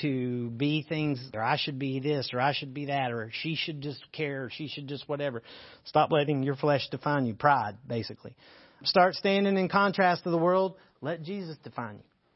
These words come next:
Let Him do it. And if you do, but I promise you're gonna be in contrast to the world.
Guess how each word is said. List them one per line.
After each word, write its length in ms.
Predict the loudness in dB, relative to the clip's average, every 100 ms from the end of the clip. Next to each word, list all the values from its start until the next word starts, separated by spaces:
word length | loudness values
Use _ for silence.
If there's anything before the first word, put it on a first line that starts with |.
| _ _ _ _ _ _ _ _ -8
Let 180 | -4 -2
Him 180 | -2
do 140 | -2 -2
it. 100 | -2
And 140 | -2
if 140 | -2 -2
you 80 | -2
do, 240 | 0 0
but 220 | 0 0
I 60 | 0
promise 400 | 0 0 -2 -8
you're 140 | -8
gonna 220 | -4 -4 -2
be 280 | -4 -4
in 260 | -6 -6 -6
contrast 500 | -6 -6 -6 -6 -8
to 60 | -10
the 60 |
world. 300 | -6 -6 -8